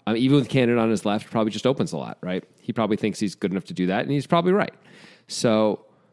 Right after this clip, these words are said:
I, the only thing is, as Cannon, I might wanna play pots with Timothy Adams in position. I feel like Cannon's gonna do really well.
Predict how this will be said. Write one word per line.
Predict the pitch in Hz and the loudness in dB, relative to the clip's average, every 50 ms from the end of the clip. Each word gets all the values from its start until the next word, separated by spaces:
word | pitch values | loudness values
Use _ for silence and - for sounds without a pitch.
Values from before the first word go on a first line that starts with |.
| _ _ _ _ _ _ _ _ _ _ _ _ _ _ _ _ _ _ _ _ | _ _ _ _ _ _ _ _ _ _ _ _ _ _ _ _ _ _ _ _
I, | 135 147 175 196 | 2 4 4 6
the | 185 185 196 | 6 6 6
only | 208 233 247 180 | 6 6 4 4
thing | 220 220 208 | 4 4 4
is, | 190 151 | 4 2
as | 185 147 143 135 - | 2 2 0 0 0
Cannon, | - 226 226 190 156 143 - | 2 2 4 4 4 2 2
I | - 143 151 | 2 2 2
might | 151 175 185 160 | 4 2 2 2
wanna | 165 170 151 | 2 0 0
play | - - - - 147 147 147 | -2 -4 -2 0 2 2 2
pots | 143 - - 127 113 131 135 - - | 0 -2 -2 -2 0 0 -2 -2 -4
with | 170 160 - - _ | -4 -4 -4 -6 _
Timothy | - 175 175 170 - 175 160 | -4 -2 -2 0 0 0 2
Adams | 156 170 170 156 131 | 2 2 0 0 -2
in | 139 127 | -2 -2
position. | - 131 101 113 117 - - 180 185 180 - | -2 0 0 0 0 0 0 0 0 0 -2
I | - | -4
feel | - - 175 | -4 -2 0
like | 190 175 - | 0 0 -2
Cannon's | - - 135 131 131 - - | -2 -2 0 0 0 -2 -2
gonna | - 131 117 | -2 -2 0
do | 107 113 107 | 0 0 2
really | 104 107 98 95 | 2 2 2 2
well. | 85 82 92 95 87 73 69 - - | 2 2 0 0 0 0 -2 -4 -6